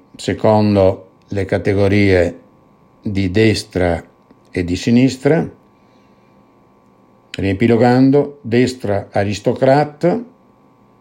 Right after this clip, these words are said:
sinistra patriot. Poi ho distinto tra i patriot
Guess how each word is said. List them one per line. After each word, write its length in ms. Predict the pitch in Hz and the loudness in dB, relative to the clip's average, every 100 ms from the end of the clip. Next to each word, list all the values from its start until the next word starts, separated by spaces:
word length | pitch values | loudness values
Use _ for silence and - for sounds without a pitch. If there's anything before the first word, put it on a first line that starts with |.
| _ _ _ _ _ _ _ _ _ _ | _ _ _ _ _ _ _ _ _ _
sinistra 680 | - 120 123 113 - 123 | -2 2 2 2 0 0
patriot. 800 | 120 113 - 107 95 85 - - _ _ _ | 2 -2 0 0 2 0 -6 -20 _ _ _
Poi 220 | 117 123 | 0 2
ho 60 | 113 | 2
distinto 800 | 131 131 110 95 90 87 98 95 | 0 -2 -2 -2 -2 -2 -4 -2
tra 220 | 107 101 | -2 0
i 100 | 95 | -2
patriot 720 | - 104 110 117 110 101 - | -2 -2 2 2 2 0 -10